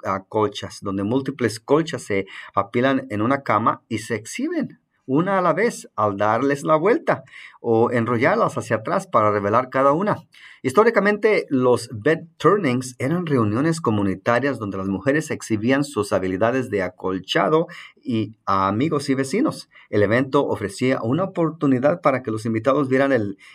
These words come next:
intricado trabajo manual y una amplia gama de colchas. El menudo, a menudo hechas en casa durante largas noches de invierno. A medida que se, eh, daba la vuelta a las colchas, se presentaba la historia, el contexto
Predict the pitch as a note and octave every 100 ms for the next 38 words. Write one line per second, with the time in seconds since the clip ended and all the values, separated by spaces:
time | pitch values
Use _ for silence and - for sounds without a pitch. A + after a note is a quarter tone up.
0 | - G2+ F#2 F#2+ - A#2+ C#3 C#3 F#2 F#2
1 | A2 C3 G#2 G2 G2 G2+ G2+ A#2+ - -
2 | - A2+ A#2+ B2 C3 C3 C3 A#2+ F#2 -
3 | - C#3+ C3+ G#2+ F#2 A2 G2 - F2 -
4 | - - _ - G2 G2 F#2+ F2 - _
5 | G#2 G#2 G#2+ C3 C#3+ C#3+ C#3 - _ _
6 | _ _ - A2 B2 D3+ D#3+ - B2+ B2+
7 | D3+ - F2+ E2+ D3+ G3 C4 C3+ A2 G#2+
8 | G2+ F#2 B2 D3 G2 F2+ - B2 D3+ D#3+
9 | F#3+ C4 A#3 - - - - - A#2 D#3
10 | B3+ B3 E3+ C3+ A2+ F#2 - - C3 A2
11 | C#3+ D#3 B2+ G2+ A2 C#3 C#3+ G#3 - A#2
12 | G#2+ G2 - C3+ E3 G3+ G3 C3+ - A#2
13 | G2 F#2+ B2 C3+ G#2 G#2 - G#2+ A2+ B2
14 | A#2+ A2+ F2+ F2 D3 D#3 - E3+